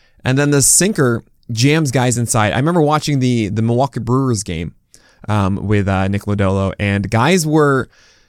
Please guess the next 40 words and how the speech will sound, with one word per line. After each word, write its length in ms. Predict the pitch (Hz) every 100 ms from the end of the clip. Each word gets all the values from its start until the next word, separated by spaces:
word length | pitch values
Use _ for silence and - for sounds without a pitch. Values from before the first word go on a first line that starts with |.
| _ _ _ - - -
uh, 60 | 95
twisting 760 | - - 190 - 190 135 107 -
back 360 | 110 127 113 113
as 120 | 110
a 60 |
right-hander, 760 | 113 117 127 - 107 101 62 - _ _ _ -
um, 160 | 98
as 180 | 92 117
if 100 | 127
it's 140 | 131 104
about 220 | 127 123
to 80 | 120
hit 240 | 147 151
them, 260 | 110 101 98 _
and 140 | - 147
the 40 |
ball 160 | 196 247
would 120 | 220
comfortably 800 | - - 220 - 180 147 120 113
be 260 | 117 123
on 120 | 120 120
the 140 | 120
inner 220 | 123 123
half. 540 | 117 98 65 - - - _
Not, 140 | - 247
like, 260 | 285 247 - _ -
on 240 | 156 180
the 80 | 160
black, 540 | 123 113 123 196 - - _ _ _
like, 200 | 160 160
actually 280 | 156 175 180
the 100 | 151
full 240 | - 202
ball 240 | 165 165 147
clearly 440 | - 160 165 170 -
over 320 | 151 139 147
the 100 | 117
plate, 360 | - 135 120
strike 360 | - - 123 107
three. 580 | - - 139 131 92